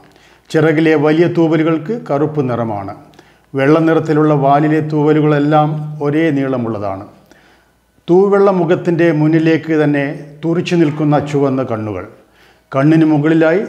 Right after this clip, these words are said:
നേർത്ത കറുത്ത കൺപട്ട. പ്രായമെത്താത്ത പക്ഷിയുടെ കണ്ണുകൾക്ക് മങ്ങിയ മഞ്ഞ നിറമായിരിക്കും. പ്രായമെത്താത്ത പക്ഷിയുടെ മുതുകിലും ചിറകുകളിലും ചാരനിറം കലർന്ന തവിട്ട് നിറം കാണാം. ആൺപക്ഷിയും പെൺപക്ഷിയും തമ്മിൽ വെ-, കാര്യമായ വ്യത്യാസങ്ങളൊന്നുമില്ല.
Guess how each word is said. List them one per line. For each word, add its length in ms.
നേർത്ത 460
കറുത്ത 360
കൺപട്ട. 520
പ്രായമെത്താത്ത 720
പക്ഷിയുടെ 540
കണ്ണുകൾക്ക് 520
മങ്ങിയ 480
മഞ്ഞ 280
നിറമായിരിക്കും. 680
പ്രായമെത്താത്ത 760
പക്ഷിയുടെ 560
മുതുകിലും 540
ചിറകുകളിലും 580
ചാരനിറം 640
കലർന്ന 400
തവിട്ട് 300
നിറം 300
കാണാം. 320
ആൺപക്ഷിയും 680
പെൺപക്ഷിയും 580
തമ്മിൽ 260
വെ-, 240
കാര്യമായ 480
വ്യത്യാസങ്ങളൊന്നുമില്ല. 1040